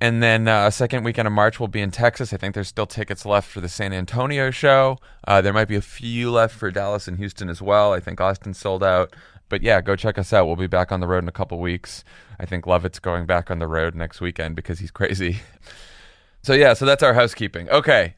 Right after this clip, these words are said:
so yesterday, tragically, uh, seventeen people were killed in a mass shooting at a Florida high school, many of them students.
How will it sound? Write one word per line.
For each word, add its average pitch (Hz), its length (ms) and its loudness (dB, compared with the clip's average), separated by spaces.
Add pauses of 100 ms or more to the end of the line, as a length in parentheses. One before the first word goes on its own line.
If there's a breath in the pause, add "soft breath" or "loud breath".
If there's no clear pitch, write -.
so 120 460 4 (240)
yesterday, 98 640 0 (560 soft breath)
tragically, 92 800 0 (260)
uh, 92 160 0
seventeen 113 480 -2
people 98 240 -4
were 87 100 -6
killed 90 380 -4
in 87 60 -10
a - 20 -6
mass 92 220 -2
shooting 85 320 -8
at 85 80 -6
a - 20 -12
Florida 82 320 -6
high 92 200 -6
school, 82 500 -10 (180)
many 95 300 -2
of 85 80 -4
them 85 180 -6
students. 67 720 -14